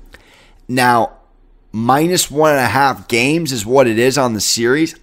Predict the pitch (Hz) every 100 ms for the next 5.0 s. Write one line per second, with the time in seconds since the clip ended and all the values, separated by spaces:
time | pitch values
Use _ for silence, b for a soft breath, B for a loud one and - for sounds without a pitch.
0 | - 117 117 120 131 131 113 - 123 117
1 | 113 113 113 107 87 78 80 87 87 104
2 | 123 127 - - _ - _ - - -
3 | 110 - 123 135 143 123 127 123 110 117
4 | 110 107 101 - 85 - 90 71 64